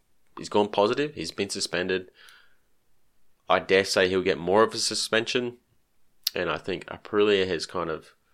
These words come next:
accepted that. They've signed on another test rider in Savadori. Um, so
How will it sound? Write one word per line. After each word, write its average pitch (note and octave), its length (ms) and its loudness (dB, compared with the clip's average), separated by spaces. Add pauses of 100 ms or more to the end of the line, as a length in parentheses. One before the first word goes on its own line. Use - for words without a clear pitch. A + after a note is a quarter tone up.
(1000)
accepted - 640 -2
that. F2+ 400 2 (500)
They've D#2+ 600 -2 (600)
signed F2+ 380 2
on F2 60 -4
another F2 600 2
test - 300 -4 (120)
rider F2+ 380 4
in E2 460 -4 (300)
Savadori. F#2 840 -2 (1500)
Um, D#2 880 -6
so D#2+ 500 4